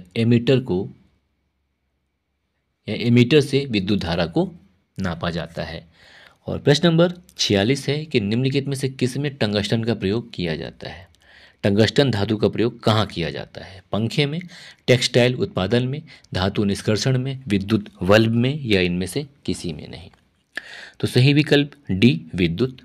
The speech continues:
बल्ब हो जाएगा। और प्रश्न नंबर सैंतालीस है कि चुंबकीय बल रेखाएं निम्नलिखित में से किससे निकलती हैं? उत्तरी ध्रुव से, चुंबक के केंद्र से, दक्षिण ध्रुव से, उपर्युक्त में से एक से अधिक या इनमें से कोई नहीं।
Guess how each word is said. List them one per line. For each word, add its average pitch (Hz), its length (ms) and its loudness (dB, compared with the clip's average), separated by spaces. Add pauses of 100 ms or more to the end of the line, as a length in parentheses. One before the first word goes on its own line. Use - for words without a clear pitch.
(140)
बल्ब 82 300 -4
हो 76 120 -12
जाएगा। - 560 -14
और 76 180 -12
प्रश्न 135 280 -2
नंबर 151 200 -4
सैंतालीस 104 640 0
है 185 160 -6 (400)
कि 135 60 2
चुंबकीय 131 560 2
बल 120 240 2
रेखाएं 107 360 -2
निम्नलिखित 117 500 -2
में 117 80 -2
से 127 140 -8
किससे 131 360 -4
निकलती 82 480 -6
हैं? 82 140 -12 (120)
उत्तरी 147 320 2
ध्रुव 131 200 0
से, 180 260 -6 (640)
चुंबक 117 320 4
के 101 100 -4
केंद्र 135 320 2
से, 165 200 -4 (120)
दक्षिण - 320 0
ध्रुव 131 180 0
से, 139 260 -10 (400)
उपर्युक्त 104 400 0
में 101 80 2
से 87 120 0
एक 92 200 4
से 98 140 2
अधिक 131 340 4
या 92 100 4
इनमें 85 240 -2
से 139 220 -6 (100)
कोई 55 200 -6
नहीं। 95 280 -14